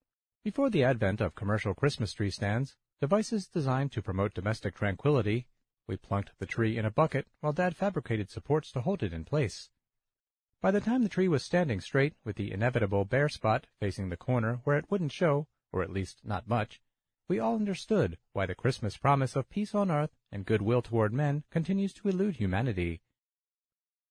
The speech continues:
The world owes a profound debt to the inventor of modern Christmas tree lights, with each bulb on an individual circuit.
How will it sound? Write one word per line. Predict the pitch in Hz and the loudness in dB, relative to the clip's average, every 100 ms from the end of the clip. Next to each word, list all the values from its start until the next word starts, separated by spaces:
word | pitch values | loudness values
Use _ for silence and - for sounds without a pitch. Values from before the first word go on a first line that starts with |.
| _ _ _ - | _ _ _ 0
The | |
world | 214 269 254 | 2 2 2
owes | - 160 | 2 2
a | 127 | 2
profound | - 98 110 113 104 | 0 0 2 0 0
debt | 117 - | -2 -2
to | 110 | -4
the | 101 | -2
inventor | 90 110 131 107 | 0 0 0 -2
of | 107 | -2
modern | 151 175 175 | 0 0 -2
Christmas | - 202 127 - | -2 -2 -4 -4
tree | 98 90 | -4 -2
lights, | 90 104 - - | 0 -2 -6 -12
with | 92 | -6
each | 101 - | -6 -2
bulb | 107 113 110 | 2 2 2
on | 107 | -2
an | 113 | -2
individual | 156 175 180 170 147 | -2 0 0 0 -2
circuit. | 139 202 202 87 | 0 -2 0 -4